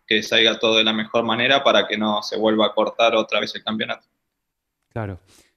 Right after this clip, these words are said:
Speaker 2: ¿Tu situación contractual con Nacional cómo está?
Speaker 1: Y yo acá tenía, digamos, eh, un contrato hasta diciembre, pero bueno,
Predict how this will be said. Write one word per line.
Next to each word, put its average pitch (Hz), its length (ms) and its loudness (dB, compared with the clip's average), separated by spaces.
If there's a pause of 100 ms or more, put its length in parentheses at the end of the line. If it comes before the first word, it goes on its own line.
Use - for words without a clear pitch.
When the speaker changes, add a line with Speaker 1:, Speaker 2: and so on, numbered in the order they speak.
Speaker 2:
¿Tu 160 120 -4
situación 190 500 -2
contractual 233 800 -2
con 170 200 -4
Nacional 180 500 -4
cómo 196 180 -6
está? 160 380 -4 (1900)
Speaker 1:
Y 160 320 4
yo 185 220 4
acá 180 800 4
tenía, 147 920 2
digamos, 135 920 -2
eh, 123 300 2
un 131 180 -6
contrato 123 400 0
hasta 127 200 0
diciembre, 151 580 2
pero 117 220 -4
bueno, 117 400 -4